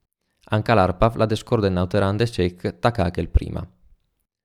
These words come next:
Se il tempo non daida, la situazione degli acquedotti la fa di in pezzo la situazione stessa. In te anni non è mai stai curai per via che a Belun la piova non è mai manciata e non si vede la necessità di intervenire.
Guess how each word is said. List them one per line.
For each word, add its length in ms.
Se 160
il 80
tempo 160
non 160
daida, 500
la 80
situazione 460
degli 100
acquedotti 640
la 140
fa 100
di 100
in 120
pezzo 260
la 80
situazione 540
stessa. 580
In 160
te 200
anni 460
non 160
è 60
mai 120
stai 220
curai 360
per 180
via 160
che 100
a 20
Belun 280
la 100
piova 300
non 120
è 40
mai 160
manciata 580
e 100
non 120
si 140
vede 220
la 100
necessità 500
di 80
intervenire. 540